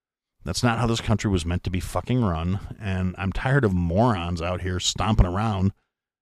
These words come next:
that have very minimal understanding of things like legality or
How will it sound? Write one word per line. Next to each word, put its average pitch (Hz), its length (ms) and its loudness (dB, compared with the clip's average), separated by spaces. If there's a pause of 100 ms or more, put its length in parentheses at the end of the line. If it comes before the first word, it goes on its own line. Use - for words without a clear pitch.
(240)
that 101 220 0
have 98 360 2
very 95 640 0
minimal 95 520 6
understanding 92 680 0
of 82 500 -6 (800)
things 95 340 6
like 82 260 0
legality 85 720 -2
or 78 240 -8